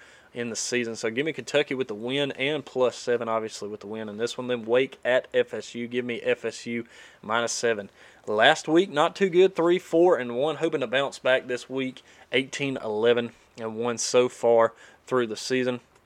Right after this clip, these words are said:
And we'll see if we can improve on that as the week kinda comes in. Now, getting to some of the Twitter polls that I did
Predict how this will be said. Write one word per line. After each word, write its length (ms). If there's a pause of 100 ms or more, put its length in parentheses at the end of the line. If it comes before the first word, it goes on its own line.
(140)
And 120
we'll 120
see 180
if 120
we 80
can 220
improve 420
on 160
that 220
as 240
the 60
week 260
kinda 240
comes 280
in. 220 (840)
Now, 120
getting 300
to 180
some 180
of 80
the 60
Twitter 280
polls 340
that 120
I 80
did 300